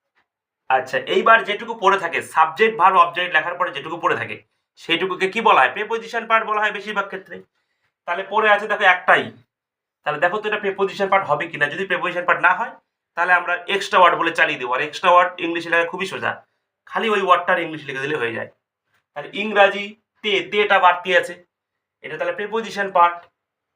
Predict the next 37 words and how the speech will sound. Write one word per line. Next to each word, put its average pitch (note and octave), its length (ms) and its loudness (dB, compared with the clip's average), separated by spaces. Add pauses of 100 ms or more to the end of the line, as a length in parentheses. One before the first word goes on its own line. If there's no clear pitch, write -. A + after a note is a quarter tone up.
(120)
এই C#3 180 -12
পি E3+ 120 -6
লিখে E3+ 260 -2
দিলাম E3 200 2
প্রিপোজিশন D#3 500 -8
পার্ট। C#3+ 200 -2 (480)
তাহলে D3 140 -6
প্রিপোজিশন F3+ 420 -4
পার্ট F3+ 200 0
উল্টে F#3+ 320 2
লিখতে F#3 240 0
হয়, D#3+ 80 6
আগে D#3 180 2
লিখতে E3+ 200 -8
হবে E3+ 80 -2
তে, E3+ 180 -4 (160)
তে G#3 160 4
ইংলিশ G3+ 300 -2
কি G#3 100 -4
ওই G3+ 220 -2
ইন G#3+ 100 -2
মানেই G#3+ 280 4
তে G#3 120 0
এ F#3+ 120 4
অন্তস্থ E3+ 400 2
হতো, C3+ 180 -2
তাই F#3+ 140 0
না? F#3+ 140 2 (720)
তাহলে D#3 320 2
ইন F#3 240 2
লিখলাম E3+ 360 2
এখানে, E3+ 340 -2 (800)
আর C#3 240 6 (140)
ইংরাজি E3+ 400 0
ইংলিশ D#3 280 -10
তো E3 60 -8
ইংলিশ। F#3+ 640 -4